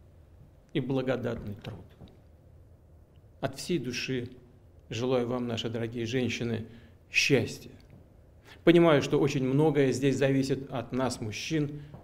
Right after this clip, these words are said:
и мы будем стараться быть достойными вас,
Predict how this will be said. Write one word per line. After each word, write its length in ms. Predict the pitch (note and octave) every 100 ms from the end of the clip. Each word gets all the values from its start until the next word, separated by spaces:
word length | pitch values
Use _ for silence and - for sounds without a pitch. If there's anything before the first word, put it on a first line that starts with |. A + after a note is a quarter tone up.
| - - - -
и 100 | C3+
мы 120 | C#3+
будем 300 | C3+ D3 D3+
стараться 520 | B2+ - C#3 D3 - C3+
быть 320 | C3 - -
достойными 800 | A#2+ C3+ C3+ - B2+ B2+ A2+ G#2
вас, 360 | - - -